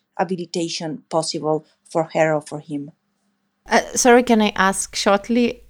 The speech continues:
Speaker 2: <laughs> Barbara?
Speaker 1: Yes.
Speaker 2: But, uh, you, you don't have any issues in accessing information about people who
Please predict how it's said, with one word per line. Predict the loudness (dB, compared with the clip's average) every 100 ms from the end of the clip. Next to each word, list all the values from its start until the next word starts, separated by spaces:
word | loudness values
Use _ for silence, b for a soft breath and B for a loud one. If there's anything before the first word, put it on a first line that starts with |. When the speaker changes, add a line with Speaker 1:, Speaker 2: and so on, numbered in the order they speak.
| -18 -6
Speaker 2:
<laughs> | 2 2
Barbara? | 4 6 6 8 6 6 4 6
Speaker 1:
Yes. | 4 4 0 2
Speaker 2:
But, | 4 4 4
uh, | 2 2 -4
you, | -4 0 2 2
you | 2 4
don't | 4 4
have | 4 2 2
any | 0 0 0
issues | -2 -2 -4 -4
in | -4 -4
accessing | -2 -4 -4 -6 -4 -4
information | -6 -4 -4 -4 -6
about | -4 -4 -6
people | -10 -6 -4 -4
who | -4 -4 -4 -6